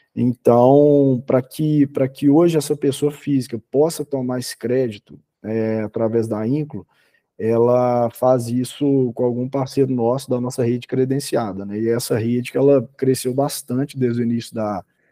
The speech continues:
da nossa operação. É, hoje a gente já tá em, em oito estados, né, no Brasil. O, o, a nossa operação mais forte, ela fica,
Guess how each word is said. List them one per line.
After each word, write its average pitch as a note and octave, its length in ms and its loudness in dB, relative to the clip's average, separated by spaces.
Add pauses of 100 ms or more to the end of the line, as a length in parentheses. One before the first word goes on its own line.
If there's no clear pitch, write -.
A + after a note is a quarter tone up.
(300)
da A2 140 -6
nossa A2 220 -4
operação. A#2 760 -2 (680)
É, A2+ 460 4
hoje B2 320 2
a B2 40 2
gente B2 280 -2
já B2+ 160 2
tá B2 340 -2
em, A#2+ 680 -2
em A#2+ 160 -2
oito C#3+ 300 4
estados, C3 840 -6
né, A2 160 -6
no A#2+ 120 -4
Brasil. A2+ 580 -2 (680)
O, A2+ 800 0
o, A2+ 320 -2
a A2 80 -2
nossa A#2+ 280 -2
operação C3 460 0
mais C3 240 -2
forte, A#2 480 -2
ela A#2 180 0
fica, A#2 560 -4